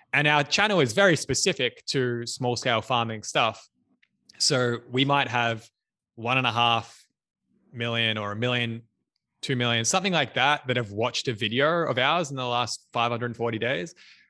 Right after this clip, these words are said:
So that's a solid audience on the YouTube side of things. And then on Facebook, like, I don't run the ads. I, I haven't for, like, quite some time. One of, one of our new partners that we brought on,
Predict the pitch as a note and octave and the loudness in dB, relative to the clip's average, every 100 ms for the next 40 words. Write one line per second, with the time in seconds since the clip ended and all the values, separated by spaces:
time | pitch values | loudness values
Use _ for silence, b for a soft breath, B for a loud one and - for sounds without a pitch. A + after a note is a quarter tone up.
0 | b - D3 E3 - F#3 - E3 D#3+ B2+ | b 2 4 2 2 2 4 4 2 2
1 | B2 C3 B2+ A#2 B2 A2+ G#2+ B2+ C#3 C3+ | 2 2 0 -2 -6 -6 -4 -4 -2 -4
2 | A#2 - A2 G#2+ - G#2 G#2 G#2 - _ | -4 -2 -2 -4 -6 -8 -8 -8 -8 _
3 | _ _ _ _ _ _ _ B2+ C#3 D3 | _ _ _ _ _ _ _ -2 2 2
4 | C#3 A#2 C#3 D3+ - - C3 B2+ - _ | 2 0 0 2 0 2 2 0 -6 _
5 | _ _ _ _ C3 C3 C3+ D3+ B2 B2 | _ _ _ _ -4 0 2 2 2 0
6 | B2+ A#2+ A2 A2 G#2 A#2 A2+ A#2 G#2 A#2 | 0 -2 0 -2 -2 -4 -2 -4 -2 -4
7 | A2 G#2+ - G#2+ G#2 G2+ _ _ _ _ | -4 -12 -8 -6 -4 -6 _ _ _ _
8 | _ _ - B2+ A2+ - G#2+ G#2 A2 G#2+ | _ _ -8 -2 -2 -2 -6 -2 -2 -2
9 | G#2+ A2 G#2+ - B2+ A2+ A2 G#2 G#2+ G#2 | -2 -4 -4 -8 -8 -4 -4 -4 -2 -2
10 | G#2+ A#2 A#2 A2 G#2+ G#2+ G2+ G2 - - | -2 -2 0 -2 -2 -4 -6 -4 -4 -6
11 | _ B2 A2+ G#2 A2+ G#2+ G#2 G#2 A2 | _ -6 -6 -2 -2 0 -2 -6 -12